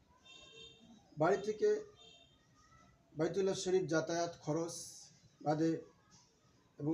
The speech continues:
এ প-, সময়ে পরিবার পরিজনের খরচ এর সামর্থ্য থাকা। আল আকিলু,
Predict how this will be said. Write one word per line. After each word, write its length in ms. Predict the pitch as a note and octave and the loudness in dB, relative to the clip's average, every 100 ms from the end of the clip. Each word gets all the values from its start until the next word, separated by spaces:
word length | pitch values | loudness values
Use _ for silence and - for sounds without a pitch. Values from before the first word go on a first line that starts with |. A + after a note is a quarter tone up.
| - | 0
এ 120 | G3 | 0
প-, 300 | G3 G3 - - | 0 -6 -6 -10
সময়ে 500 | - F3 F3+ F3+ F3+ - - | -8 -2 2 2 0 -6 -2
পরিবার 300 | E3 E3 D#3+ | 2 4 2
পরিজনের 420 | D#3+ E3+ D#3+ D#3+ D#3 | 2 0 0 0 0
খরচ 420 | - D3+ E3 E3+ - - - - - _ - - - | 0 2 2 -2 -10 -14 -20 -20 -20 _ -20 -18 -6
এর 100 | D3 | -6
সামর্থ্য 400 | - D#3 D3+ C#3+ | -2 -2 -2 -4
থাকা। 380 | C#3 B2+ - - _ _ _ _ _ _ _ _ _ _ _ _ _ _ _ _ _ _ _ - _ _ _ _ _ _ _ _ _ _ - _ - _ _ _ _ _ _ _ _ _ _ _ _ - | -8 -8 -10 -16 _ _ _ _ _ _ _ _ _ _ _ _ _ _ _ _ _ _ _ -20 _ _ _ _ _ _ _ _ _ _ -20 _ -20 _ _ _ _ _ _ _ _ _ _ _ _ -6
আল 140 | D#3+ D3+ | -2 0
আকিলু, 680 | E3 F#3+ F#3 E3 D#3+ B2 | 4 2 4 2 2 0